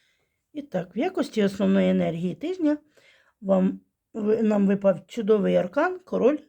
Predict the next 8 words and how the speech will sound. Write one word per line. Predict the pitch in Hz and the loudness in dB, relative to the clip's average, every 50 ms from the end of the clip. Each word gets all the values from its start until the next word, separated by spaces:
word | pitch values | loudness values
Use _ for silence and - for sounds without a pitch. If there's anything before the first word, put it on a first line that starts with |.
| _ - | _ -20
жезлів. | - 185 165 180 165 156 151 - 165 151 156 - _ _ _ _ _ _ _ _ _ _ _ _ _ _ _ _ _ | -14 -8 -6 -4 -4 -4 -6 -8 -12 -14 -14 -14 _ _ _ _ _ _ _ _ _ _ _ _ _ _ _ _ _
Карта | _ - 392 440 440 - 294 240 | _ -6 -6 -4 0 2 2 4
означає | 220 208 220 202 190 - 226 214 196 185 | 4 2 0 -2 -2 0 0 0 2 0
заслужену | 185 214 214 202 - 254 269 302 - - 370 339 330 302 | 0 -4 -4 -4 -2 0 0 0 -2 -4 -6 0 2 2
на-, | 254 240 233 - 156 | 2 2 0 -4 -6
ем, | 202 214 214 208 196 | -4 -4 -4 -4 -4
заслужену | 208 196 214 220 214 - 233 254 302 311 349 339 339 330 | -4 -2 -2 -2 -2 0 0 0 0 0 -4 -4 -2 0
нагороду, | 320 330 320 311 320 330 302 262 254 214 220 226 233 | 2 2 4 4 4 2 2 0 -2 -2 -2 -4 -6